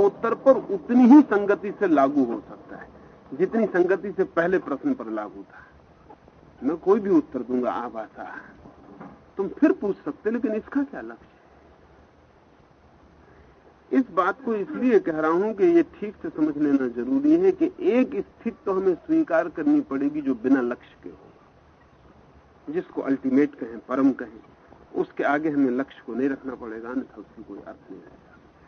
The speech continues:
मैं जीवन को ही परम मानता हूं। मैं कहता हूं सारे लक्ष्य जीवन के लिए हैं और जीवन का लक्ष्य कोई भी नहीं।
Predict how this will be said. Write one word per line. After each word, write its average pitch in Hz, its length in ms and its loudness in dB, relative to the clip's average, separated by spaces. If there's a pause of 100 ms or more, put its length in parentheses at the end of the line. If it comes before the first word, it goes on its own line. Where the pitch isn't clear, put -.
(220)
मैं 202 200 4 (100)
जीवन 156 340 0
को 156 160 -2
ही 170 140 -2
परम 120 260 -4
मानता 90 380 -12
हूं। - 1500 -6
मैं 214 180 6
कहता 190 300 0
हूं 220 240 6
सारे 165 440 4
लक्ष्य 240 380 4
जीवन 143 360 4
के 131 160 0
लिए 117 300 -4
हैं 151 120 -10 (340)
और 127 120 -6 (180)
जीवन 156 280 0
का 139 120 -12
लक्ष्य 123 360 -12
कोई 101 140 -8
भी - 200 -16
नहीं। - 180 -20